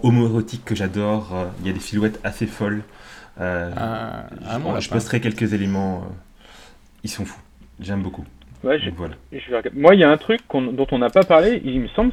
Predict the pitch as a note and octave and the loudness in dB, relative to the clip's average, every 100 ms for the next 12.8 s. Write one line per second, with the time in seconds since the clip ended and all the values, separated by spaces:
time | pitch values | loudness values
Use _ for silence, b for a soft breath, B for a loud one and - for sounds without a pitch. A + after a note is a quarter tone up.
0 | - C3 B2 A#2 - G3+ G3 G#3+ F3 - | 0 2 4 2 4 6 6 4 2 0
1 | F#3 C4 C4+ D3+ C#3+ D#3 F3 E3 D#3+ - | 0 2 2 4 4 4 2 0 -2 0
2 | D#3+ F#3+ C#3+ C3+ C3 D3 D#3 D3 F#3 E3 | 2 4 4 6 6 4 2 6 8 8
3 | C#3+ C3 B2+ D3 C3 C3+ C3+ B2+ D3+ b | 8 8 6 4 -2 0 2 2 0 b
4 | b b b _ - G3 F#3+ F3+ E3+ E3 | b b b _ -8 -6 -4 -4 -2 -2
5 | E3+ - - A#2+ - C#3 E3 A#2 C#3 F#3 | -2 -6 -6 -8 -4 -2 2 2 4 2
6 | F#3 - - F3+ B2 - - - B2 C3 | 0 -10 -2 -2 -2 -6 -18 -10 -8 -6
7 | C3+ B2+ D3+ F3 C3+ C3+ A#2+ A#2 C3 C3 | -6 -4 -4 -2 -2 -4 -8 -6 -6 -4
8 | C3 F#3+ A#3 - - _ - - - - | -6 -6 -6 -12 -20 _ -20 -20 -20 -12
9 | - - C#3+ C#3 C3+ C3 C3+ C3+ C3+ F3 | -12 -2 4 6 8 6 4 6 12 12
10 | G3 F3 F3+ E3+ D3+ D3+ B2+ B2 A#2 A2+ | 12 10 8 10 8 6 2 4 4 2
11 | A2 G#2 - C3 - - D3+ F3 E3 - | 0 -2 -6 -10 -8 8 12 12 12 6
12 | - - - - B2 - C#3+ F3+ | -20 -20 -20 -6 -2 -2 0 -2